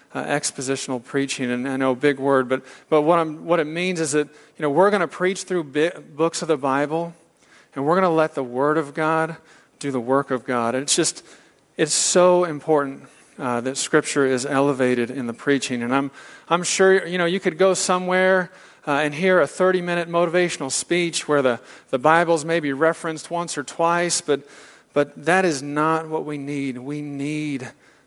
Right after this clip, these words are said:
God's Word. We need the gospel. So, uh, thank you, Jeremy. Thank you for your commitment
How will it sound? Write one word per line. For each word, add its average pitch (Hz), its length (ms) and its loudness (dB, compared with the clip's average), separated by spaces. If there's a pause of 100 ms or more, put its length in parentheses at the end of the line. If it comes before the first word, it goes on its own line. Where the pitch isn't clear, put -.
(160)
God's 143 420 -2
Word. 120 460 -4 (1120)
We 175 220 4
need 185 320 4
the 151 80 2
gospel. 139 720 -2 (720)
So, 160 380 4
uh, 165 180 -6
thank 185 480 -2
you, 170 100 -4
Jeremy. 139 360 -2
Thank 165 340 -6
you 165 80 -6
for - 140 -6
your 151 120 0
commitment 165 540 -4